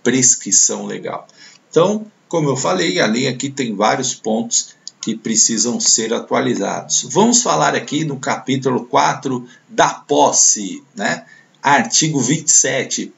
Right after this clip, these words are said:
Posse é o ato que investe o cidadão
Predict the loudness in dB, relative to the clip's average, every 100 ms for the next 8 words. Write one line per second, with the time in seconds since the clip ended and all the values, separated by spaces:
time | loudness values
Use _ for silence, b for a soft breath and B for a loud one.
0 | 0 4 6 4 4 4 4 2 -2 -4
1 | _ _ -2 2 4 6 4 4 0 -2
2 | -6 -4 2 2 2 2 4 4 2 0
3 | -10 -12 _ -2 2 2 2 0 0 0
4 | 0 0 -4